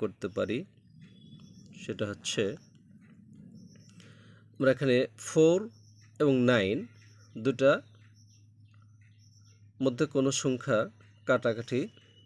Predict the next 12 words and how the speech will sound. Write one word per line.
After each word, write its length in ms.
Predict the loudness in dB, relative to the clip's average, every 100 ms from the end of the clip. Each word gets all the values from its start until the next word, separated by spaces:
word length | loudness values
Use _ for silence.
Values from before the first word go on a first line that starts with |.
| _ _ _ _ _
যাচ্ছে 400 | -2 0 0 -4
না 140 | -4 -4 -8 _ _
বা 140 | -2 0 0 -2
গুণনীয়ক 580 | -2 -2 0 0 -2 -6 _ _ _ _ _ _ -20 -20 _ -6
হিসাবে 320 | -4 0 -2
যা 180 | 0 0 0
পাই 200 | 0 -2
সেটা 280 | -4 -4 -4
দ্বারা 260 | 0 -2 -2 -4 _ _ _ _ _ _
একে 220 | -8 -4 -4
অপরকে 380 | -2 -4 -4 -6
ভাগ 200 | -4